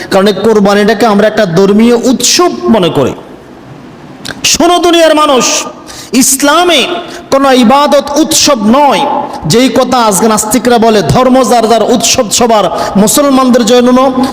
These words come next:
কোনো উৎ-, ধর্মীয় উৎসব বলতে সবটাই ইবাদত। মুসলমানদের জন্য সেটা কি? ইবাদত না? সবটাই ইবাদত। তাহলে উৎসব বলো কেন? আমরা উৎসবে পরিণত করেছি।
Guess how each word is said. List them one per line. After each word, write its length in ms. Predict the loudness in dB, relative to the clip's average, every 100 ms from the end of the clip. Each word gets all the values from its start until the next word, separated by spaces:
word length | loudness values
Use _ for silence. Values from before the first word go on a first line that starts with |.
| -6 -8 -10 -4
কোনো 220 | 0 0
উৎ-, 340 | 2 0 0 0
ধর্মীয় 580 | 2 4 4 2 2 0
উৎসব 400 | 0 0 2 2
বলতে 280 | 2 0
সবটাই 520 | 0 -2 -2 0 2 2
ইবাদত। 320 | 2 0 -2 -4 -2
মুসলমানদের 440 | 0 2 2 2
জন্য 180 | 2 2
সেটা 160 | 2 0
কি? 260 | -2 -2 -4 -8 -10 -14 -10 -6 -4 -4 -6 -8 0
ইবাদত 280 | 2 2 2
না? 440 | 0 -2 -4 -12 -14 -16 -8
সবটাই 520 | -4 -2 -2 -2 0 2
ইবাদত। 320 | 2 2 0 -2
তাহলে 160 | 0
উৎসব 420 | 0 0 0 0 0
বলো 180 | 0
কেন? 240 | 0 0 -2 -6 -14 -8
আমরা 260 | -2 0 0
উৎসবে 440 | 0 0 0 0 2
পরিণত 400 | 2 2 0 0
করেছি। 540 | 0 0 2 0 0